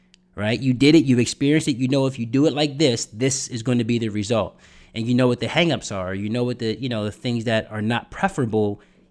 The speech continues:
can, you know what those things are that might happen out on the path if you do it a certain way. So you know how to avoid them. But other people don't. So if you're trying to, you're trying to tell them how to do a thing, you can tell them what's out there,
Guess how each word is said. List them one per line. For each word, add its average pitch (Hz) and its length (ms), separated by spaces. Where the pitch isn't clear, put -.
can, 127 300
you 127 140
know 139 160
what 131 200
those 131 200
things 123 240
are 131 160
that 110 160
might 113 160
happen 127 320
out 110 100
on 107 140
the 104 80
path 139 440
if 139 200
you 123 100
do 120 160
it 110 80
a 104 40
certain 101 340
way. 101 240
So 113 120
you 110 140
know 117 160
how 104 200
to 101 160
avoid 120 340
them. 82 160
But 120 240
other 143 180
people 165 300
don't. 143 320
So 123 420
if 110 80
you're 117 60
trying 143 180
to, 127 140
you're 131 80
trying 143 200
to - 60
tell 160 160
them 139 120
how 127 200
to 120 180
do 139 200
a 160 60
thing, 104 440
you 143 140
can 151 160
tell 165 220
them 156 200
what's 143 220
out 156 220
there, 90 320